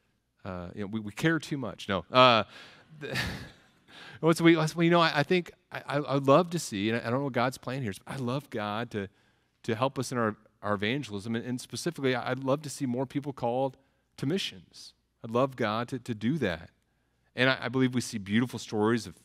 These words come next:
of gospel work in our church. We see conversions. We see baptismal services where we're all brought to tears. We see God's tes-, testi-, testimonies to God's grace over and over again. But we should be greedy for the glory of God,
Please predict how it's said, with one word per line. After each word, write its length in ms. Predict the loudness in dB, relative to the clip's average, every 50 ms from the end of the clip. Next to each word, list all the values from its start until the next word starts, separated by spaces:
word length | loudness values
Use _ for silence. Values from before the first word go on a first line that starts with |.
| _ _ _ _
of 60 | -20 _ _ _ -2
gospel 460 | 0 2 2 2 0 -2 -6 -8 -6
work 340 | -2 2 2 2 2 2 0
in 60 | -2
our 100 | -2 -4
church. 400 | -4 -4 -2 0 0 0 -2 -4
We 80 | -10 -10
see 140 | -10 -10 -8
conversions. 720 | -8 -8 -4 0 2 2 2 2 0 -2 -4 -4 -4 -6
We 80 | -8 -10
see 280 | -6 -6 -6 -6 -6 -10 -14 -20 -20 -20 _ 0
baptismal 500 | 2 2 2 2 0 -2 -2 -2 -2 -6
services 680 | -2 0 0 0 0 0 -4 -4 -6 -6 -6 -6 -4
where 120 | -4 -4 -2
we're 200 | 0 2 4 4
all 140 | 4 4
brought 320 | 4 2 2 0 0 -2 -6
to 100 | -14 -14
tears. 560 | -8 -2 0 2 2 2 2 0 -2 -6 -12
We 80 | -14 -10
see 260 | -6 -4 -4 -4 -4 -8 -16 -20 -14 _
God's 420 | -2 0 2 2 2 0 -2 -4 -8
tes-, 380 | -4 -2 -2 -2 -4 -6 -16 _ _ _ _ _ _ -6
testi-, 520 | -6 -4 -4 -6 -12 -16 -14 -12 -12 -8
testimonies 460 | -6 -4 -4 -4 -4 -4 -4 -4 -4
to 100 | -4 -4
God's 240 | 0 0 0 0 0
grace 280 | -2 -2 -2 -2 0 -2
over 100 | -2 -2
and 80 | 0
over 140 | -2 -2 -2
again. 240 | -2 -2 -4 -4 -6 -10 _ -20 -20 _ _
But 140 | -4 -4 -4 _ _ _ _ _ _ _ _ _ _ _ _ _ _ _ _ _ _ _ _ _ _ -8
we 60 | -6 -4
should 140 | -2 -2
be 80 | -2 -4
greedy 540 | -4 -4 -2 0 2 2 2 2 0 -2 -4
for 140 | -6 -8 -10
the 80 | -8
glory 300 | -6 -4 -2 0 0 0
of 100 | -2 -2
God, 440 | -4 -6 -6 -6 -6 -8 -10 -14